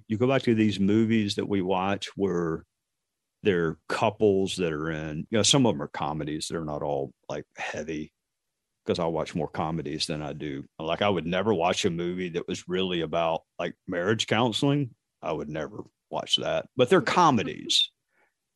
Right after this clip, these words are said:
So you sit down with a therapist and, you know, at some point you're gonna be asked, "Do you even want this relationship to survive?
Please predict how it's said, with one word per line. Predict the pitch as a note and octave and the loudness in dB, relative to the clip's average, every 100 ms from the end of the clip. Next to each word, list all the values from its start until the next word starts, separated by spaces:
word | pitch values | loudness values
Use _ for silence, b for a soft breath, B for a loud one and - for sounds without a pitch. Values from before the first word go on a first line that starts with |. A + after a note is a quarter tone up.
| _ _ _ - | _ _ _ -4
So | - D3 | 4 6
you | D3 D3+ | 6 6
sit | G#3+ G3+ | 8 8
down | D#3+ D3+ | 8 6
with | C#3 A#2+ | 4 2
a | |
therapist | G#2+ G3 F#3+ D#3+ - B2 B2 - - | 0 2 4 2 4 4 4 0 0
and, | B2+ B2 B2 A#2+ | 0 2 2 2
you | D3 | 2
know, | C#3+ B2+ | 4 2
at | |
some | - A3 B3 | 2 4 4
point | - C#3+ B2 A2+ | 4 4 4 4
you're | B2 | 4
gonna | B2 G#2 | 4 2
be | G#2+ A2+ | 4 4
asked, | C3 B2 G2 - A#2 | 4 2 2 0 0
"Do | G#2+ | 2
you | C3+ D#3 | 2 4
even | D#3+ C3 A2 F2+ | 4 4 2 0
want | F2+ A#2 A2+ | 0 0 0
this | G#2 G2+ - | 0 0 0
relationship | D#2+ D#2 E2 F2+ - E2 D#2 | -4 -4 -2 -4 -4 -4 -6
to | E2 | -6
survive? | - C#2+ C#2+ - | -6 -4 -6 -6